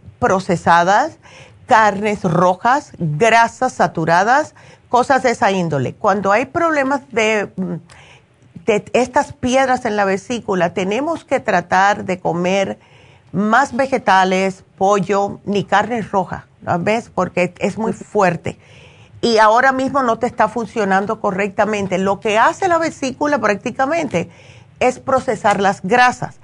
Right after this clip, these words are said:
Si tienes piedras, no está procesando grasas. Y si comes, ah, grasa, te va a dar un ataque vesicular de esos, y ento-, eso no lo queremos.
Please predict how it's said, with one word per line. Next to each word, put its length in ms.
Si 200
tienes 460
piedras, 720
no 240
está 240
procesando 600
grasas. 420
Y 80
si 200
comes, 460
ah, 140
grasa, 640
te 140
va 180
a 60
dar 160
un 120
ataque 400
vesicular 720
de 120
esos, 300
y 60
ento-, 200
eso 180
no 140
lo 120
queremos. 480